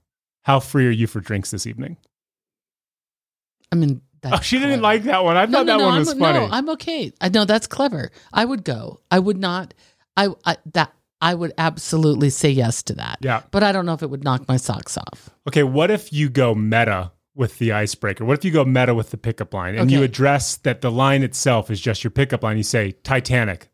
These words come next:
Speaker 1: that's my icebreaker. What's up?"
Speaker 2: I can go with that.
Speaker 1: You li-, I like that one.
Speaker 2: Yeah,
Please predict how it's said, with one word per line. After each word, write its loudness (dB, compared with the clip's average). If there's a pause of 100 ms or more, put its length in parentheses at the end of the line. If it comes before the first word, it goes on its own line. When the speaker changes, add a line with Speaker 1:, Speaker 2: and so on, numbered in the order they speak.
(100)
Speaker 1:
that's 0
my 2
icebreaker. -4
What's -6
up?" -6 (580)
Speaker 2:
I 0
can -4
go 2
with 0
that. -6
Speaker 1:
You 2
li-, 0
I 2
like 2
that 4
one. 0
Speaker 2:
Yeah, 0